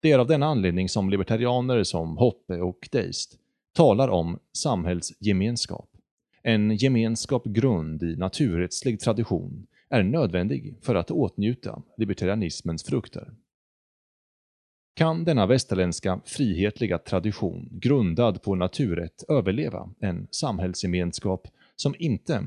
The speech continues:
upprätthåller västerländsk naturrätt? Att ställa frågan är att besvara den. Ändå är det denna fråga som orsakar splittring bland libertarianer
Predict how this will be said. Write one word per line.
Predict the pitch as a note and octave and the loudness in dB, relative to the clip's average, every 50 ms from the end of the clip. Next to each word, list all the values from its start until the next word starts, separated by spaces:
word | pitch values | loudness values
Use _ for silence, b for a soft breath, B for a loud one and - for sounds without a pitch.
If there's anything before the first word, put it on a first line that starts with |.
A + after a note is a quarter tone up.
| E2+ - | -6 -4
upprätthåller | - D#3 - - - A2 G2 - G2 F2 E2+ E2+ E2+ | -2 -2 -2 -2 -2 -4 -2 0 0 0 0 0 -2
västerländsk | F2+ F#2+ B2 B2 A2 - - - E2+ E2+ E2 E2+ E2 - - - | -2 -2 -2 -4 -4 -4 -6 -6 -4 -4 -4 -4 -6 -8 -6 -4
naturrätt? | - G2 - - B2 F#2+ - - - _ _ _ _ _ _ _ _ _ _ _ _ _ _ _ _ _ _ _ | -4 -4 -2 -2 -4 -4 -4 -10 -16 _ _ _ _ _ _ _ _ _ _ _ _ _ _ _ _ _ _ _
Att | - C#3+ C3+ C3+ | -2 0 0 0
ställa | - - F3 D#3 C#3 | 0 2 2 2 2
frågan | C#3 - E3+ B2 F#2 F2 F2 E2+ E2+ - - - _ _ - A#2 | 2 2 2 2 2 2 0 -2 -4 -8 -12 -14 _ _ -2 0
är | G2+ | 0
att | F2 D#2 - _ _ | 0 0 -4 _ _
besvara | - A#2+ A2 - B2+ A#2 F#2 | -4 -2 0 0 0 0 0
den. | - - - - - - _ _ _ _ _ _ _ _ _ _ _ _ _ _ _ _ _ _ _ _ _ _ - E3+ | -2 -6 -12 -16 -18 -20 _ _ _ _ _ _ _ _ _ _ _ _ _ _ _ _ _ _ _ _ _ _ -2 0
Ändå | D#3+ D#3 D3+ D#3+ E3 - | 2 2 4 2 2 2
är | - G#2 F#2+ F#2 F2 | 2 2 2 2 2
det | D#2+ F#2+ F#2 F2 | 2 0 0 2
denna | F2 D3 B2+ F#2+ F2 F#2+ | 2 2 2 2 0 0
fråga | - - A#2+ F#2 E2 D#2+ E2 E2 | 0 0 0 0 -2 -4 -6 -8
som | E2+ - F#2 F2+ G2 | -6 -6 -4 -2 0
orsakar | C3+ A#2+ - - G2+ F2+ - F2+ F2 | 0 0 2 2 0 0 0 -2 -4
splittring | - - - - C#3+ A#2 - - A#2+ A#2 G#2+ F#2 E2+ | -6 -6 -4 -4 -4 -4 -4 -4 -2 -2 -2 -2 0
bland | E2 G2 F#2 F2 E2+ | 0 0 0 0 0
libertarianer | F2+ F2 F2 - F#2 F#2 G#2 C3 A#2+ - F2+ - - - | -2 -2 -2 0 0 0 2 0 0 -2 -4 -8 -12 -16